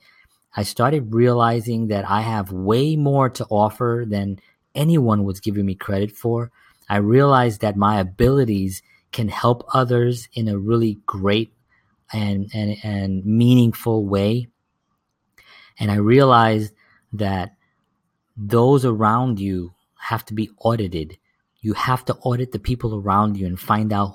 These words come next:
who is on that path with you, or at least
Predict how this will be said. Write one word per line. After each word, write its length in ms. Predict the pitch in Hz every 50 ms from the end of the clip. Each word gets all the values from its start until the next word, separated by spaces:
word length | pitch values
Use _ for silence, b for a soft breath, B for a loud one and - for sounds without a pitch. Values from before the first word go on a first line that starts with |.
| -
who 440 | - 117 139 143 151 165 175 175 170 b b b b b b b b b b _ -
is 200 | - 120 104 - -
on 220 | 113 113 120 120
that 240 | 113 104 101 101 -
path 440 | - - 113 107 107 107 104 - -
with 300 | 95 107 131 131 - -
you, 240 | 156 165 175 180 170 _ b b b b b b b b b
or 160 | 110 110 107
at 180 | 104 101 98 101
least 580 | 104 107 117 123 123 117 - - - - -